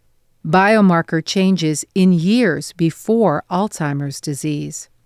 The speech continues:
And a hepcidin mimetic in polycythemia vera. A review article on wearable digital health technologies for epilepsy. A case report of a man with fatigue and night sweats.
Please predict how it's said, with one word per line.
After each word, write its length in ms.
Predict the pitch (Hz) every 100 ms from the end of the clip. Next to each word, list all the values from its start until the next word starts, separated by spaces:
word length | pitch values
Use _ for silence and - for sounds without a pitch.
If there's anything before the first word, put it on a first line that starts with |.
| _ _ _ -
And 160 | 233
a 60 | 247
hepcidin 800 | 208 247 - - 262 285 285 254
mimetic 560 | 208 196 208 190 147 -
in 200 | 214 214
polycythemia 1160 | - 220 233 220 233 220 - 175 170 165 165 240
vera. 520 | 156 147 147 147 139 _ _ _ _ _ -
A 80 | 214
review 380 | 220 214 277 240
article 500 | 175 165 - 160 -
on 260 | 180 170 156
wearable 540 | 175 214 220 190 175
digital 460 | 151 190 190 170 151
health 380 | 151 208 208
technologies 1000 | - 165 - 175 180 196 175 156 151 - -
for 280 | - 208 -
epilepsy. 840 | 254 - 226 151 - - 147 160 _ _ _ _ _
A 80 | 254
case 300 | 269 330 320
report 320 | 185 - 170
of 80 | 165
a 100 | 165
man 240 | 165 170 170
with 160 | 156
fatigue 640 | - 156 - 190 196 208 -
and 220 | 175 165
night 240 | 156 160
sweats. 560 | - - 147 - -